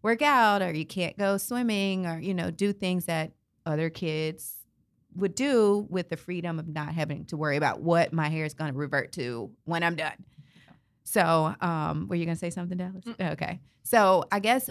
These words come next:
Speaker 1: uh, my question would be for you guys, um,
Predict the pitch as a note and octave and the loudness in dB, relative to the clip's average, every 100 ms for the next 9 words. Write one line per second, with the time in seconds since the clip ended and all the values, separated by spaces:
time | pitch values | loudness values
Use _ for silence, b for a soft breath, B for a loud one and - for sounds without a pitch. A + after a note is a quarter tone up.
0 | - G3 F#3 F3+ F#3 F#3+ E3+ - F#3 F3 | -4 -2 0 -2 -2 -4 -6 -4 -4 -4
1 | - - E3 E3 E3 - E3+ E3+ F3+ E3 | -8 -6 -4 -2 -4 -6 -8 -8 -6 -4
2 | D#3 D#3 D#3 - _ _ _ _ _ _ | -4 -4 -6 -12 _ _ _ _ _ _
3 | - - - F#3+ F#3 F3+ - | -20 -20 -8 -4 -4 -4 -6